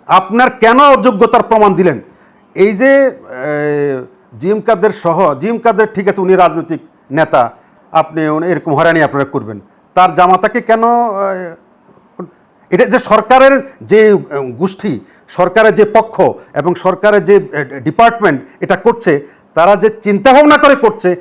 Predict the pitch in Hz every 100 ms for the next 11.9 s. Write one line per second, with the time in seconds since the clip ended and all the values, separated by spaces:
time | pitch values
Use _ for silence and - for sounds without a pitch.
0 | - 190 233 233 240 - 285 240 196 208
1 | 202 190 190 190 175 160 139 107 101 92
2 | _ _ _ _ _ _ - 175 226 240
3 | 262 269 277 262 _ _ _ _ - 180
4 | 233 233 - 226 - 180 - 175 151 180
5 | 180 _ _ _ - 196 220 220 - 190
6 | 180 180 202 202 165 - - 135 139 -
7 | _ _ _ _ _ _ _ _ - 180
8 | 269 - 147 92 _ _ _ _ _ _
9 | _ - 185 202 - 175 165 139 160 196
10 | 254 185 180 - _ 113 127 175 214 202
11 | _ - 170 175 175 156 156 151 143